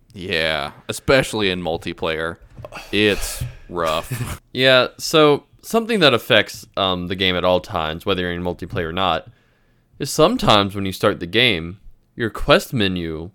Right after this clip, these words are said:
Speaker 2: will not work. You will not be able to see any of your quest. So you'll just have to do whichever quest you have active, whether you wanna do it or not. <laughs> And, like, I don't know when, like, e-,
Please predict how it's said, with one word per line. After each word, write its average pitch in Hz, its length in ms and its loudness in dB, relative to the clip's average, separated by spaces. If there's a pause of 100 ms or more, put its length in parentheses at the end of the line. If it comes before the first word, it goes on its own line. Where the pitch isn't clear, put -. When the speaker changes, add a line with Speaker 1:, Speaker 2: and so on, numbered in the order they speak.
(120)
Speaker 2:
will 104 120 -2
not 98 380 2
work. 90 380 -4
You 104 180 -2
will 104 80 2
not 104 300 6
be 185 80 2
able 160 80 0
to 151 60 2
see 139 280 0
any 143 320 8
of 147 140 6
your 143 100 6
quest. - 640 4 (220)
So 135 180 2
you'll 143 200 6
just 233 200 -2
have 151 300 8
to 143 80 -2
do 127 200 4
whichever 110 400 2
quest 110 300 2
you 95 80 -4
have 92 220 2
active, 92 420 2
whether 95 240 0
you 92 100 -2
wanna 92 240 -2
do 92 220 -2
it 104 80 0
or 90 80 -4
not. 98 380 0
<laughs> - 40 -20 (460)
And, 120 120 0
like, 127 180 4
I 143 140 10
don't 180 180 6
know 135 160 8
when, 113 600 2
like, 117 180 4
e-, 107 100 6